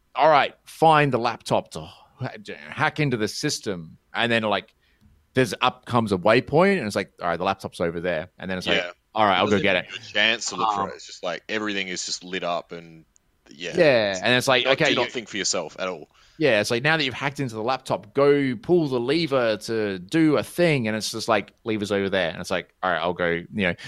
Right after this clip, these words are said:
Speaker 1: So even though it's like, it's an open world, uh, open sandbox game, it's like, it's super linear because it's like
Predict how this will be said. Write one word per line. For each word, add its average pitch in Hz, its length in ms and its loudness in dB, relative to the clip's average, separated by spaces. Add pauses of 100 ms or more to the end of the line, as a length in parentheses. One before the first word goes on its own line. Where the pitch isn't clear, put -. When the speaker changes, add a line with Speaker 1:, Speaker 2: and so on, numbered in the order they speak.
Speaker 1:
So - 160 0
even 156 220 4
though 120 120 6
it's 110 380 4
like, 90 260 0 (220)
it's 104 140 -8
an 104 140 -8
open 104 360 2
world, 92 320 0
uh, 82 180 0 (540)
open 120 260 4
sandbox 98 600 -2
game, 92 380 2
it's 87 160 -6
like, 87 300 0
it's 92 220 -8
super 104 400 0
linear 113 380 0
because 101 260 -4
it's - 160 -8
like 90 160 -2